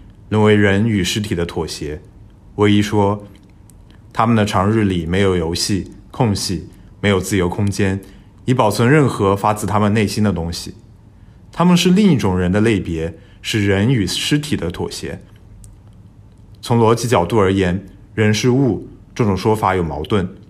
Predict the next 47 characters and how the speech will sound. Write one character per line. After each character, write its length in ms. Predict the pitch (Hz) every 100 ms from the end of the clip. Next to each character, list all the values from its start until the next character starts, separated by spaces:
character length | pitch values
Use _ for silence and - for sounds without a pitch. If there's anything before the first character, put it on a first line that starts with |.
| - - - - - -
然 160 | 90
而， 320 | 92 95 92 98 - -
当 140 | 113
不 100 | 110
可 180 | 110 107
能 200 | 90 87
变 160 | 90 101
成 140 | 98
现 200 | 95 117
实， 380 | 95 - 85 92 - - - -
矛 180 | 90 98
盾 380 | 127 110 92 -
就 140 | 113
在 100 | 98
灵 180 | 92 101
魂 220 | 107 101
中 160 | 107 107
撕 240 | - 117
裂。 300 | 117 90 - - - - - - -
这 120 | - 151
件 220 | 147 147
物 160 | 151
每 240 | 131 113 92
时 140 | -
每 180 | 139 98
刻 340 | - 120 98 - -
渴 120 | - 90
望 160 | 101
成 180 | 101 104
为 120 | 98
一 80 | 98
个 80 | 101
男 240 | 92 80
人、 300 | 95 92 - - - -
一 80 | 123
个 100 | 156
女 140 | 123
人， 380 | 82 78 87 - - - - -
并 100 | 123
在 140 | 110
每 160 | 98 85
时 140 | -
每 160 | 101 87
刻 180 | - 92
失 140 | -
败 200 | 98 104
着。 200 | - 87